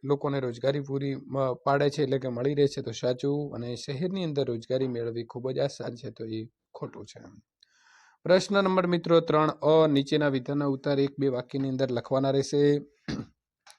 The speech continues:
રોજગારી મેળવવા લોકો ક્યાં ક્યાંથી આવે છે? તો રોજગારી મેળવવા લોકો ગામડાથી શહેર તરફ આવે છે.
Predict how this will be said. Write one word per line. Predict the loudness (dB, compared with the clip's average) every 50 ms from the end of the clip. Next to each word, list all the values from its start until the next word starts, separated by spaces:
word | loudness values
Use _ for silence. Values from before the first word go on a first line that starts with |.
| _ _ _ _ _ _ _ _ _ _ _ _ _ 0
રોજગારી | 2 4 4 4 4 4 4 4 4
મેળવવા | 4 4 4 6 6 6 6
લોકો | 6 4 4 2 2 -2 -4
ક્યાં | -2 -2 -2 -2
ક્યાંથી | -2 0 0 0 0 0 0 2
આવે | 2 4 4 2
છે? | 0 -2 -4 -4
તો | -2 -4
રોજગારી | -4 -4 -4 -2 0 0 0 2
મેળવવા | 2 0 2 2 2 2
લોકો | 2 0 -2 0 0 0
ગામડાથી | 0 0 0 0 0 -2 -2 -2 -4 -6
શહેર | -6 -6 -6 -6 -6 -6 -6
તરફ | -4 -4 -4 -4 -2 0
આવે | 0 2 2 2 0
છે. | 0 -2